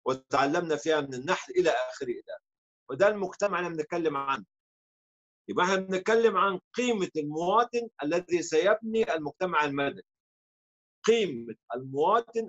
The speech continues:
الذي سيبني المجتمع المدني. ولا ثالث، قيمة المواطن. المواطن هو أعلى قيمة استثمارية مجتمعية داخل الدولة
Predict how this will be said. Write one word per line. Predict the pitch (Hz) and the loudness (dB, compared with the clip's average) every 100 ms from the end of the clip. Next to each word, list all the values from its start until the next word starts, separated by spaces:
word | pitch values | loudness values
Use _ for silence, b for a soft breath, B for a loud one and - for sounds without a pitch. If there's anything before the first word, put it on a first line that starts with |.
| 143 | -4
الذي | 156 143 | -4 -6
سيبني | - 156 196 190 180 | -6 -2 -2 -4 -6
المجتمع | 151 - 170 165 139 | -8 -8 -4 -2 -4
المدني. | 127 120 110 _ _ _ _ _ _ - | -6 -12 -12 _ _ _ _ _ _ -6
ولا | 135 139 | -2 0
ثالث، | 143 135 127 _ _ | 0 -2 -4 _ _
قيمة | 208 233 202 185 | 0 0 0 -4
المواطن. | 165 160 139 - _ _ _ _ _ _ _ _ _ _ _ 104 | -4 0 0 -2 _ _ _ _ _ _ _ _ _ _ _ -8
المواطن | 123 160 226 226 233 202 | 0 4 4 4 0 0
هو | 190 190 - _ 226 | -2 0 -2 _ 4
أعلى | 233 208 175 143 123 113 - - | 6 6 4 0 -4 -6 -10 -6
قيمة | 240 247 220 135 | -2 0 0 -2
استثمارية | 117 - 139 131 139 151 165 233 247 247 233 _ _ _ _ _ | -8 -8 -12 -8 -2 2 4 4 4 2 -2 _ _ _ _ _
مجتمعية | 147 - - 160 156 156 151 226 247 240 233 - _ _ | -4 -4 2 0 2 4 6 6 6 4 4 -4 _ _
داخل | 196 240 - 208 | 4 4 4 2
الدولة | 180 151 139 120 92 | 2 2 -2 -2 -6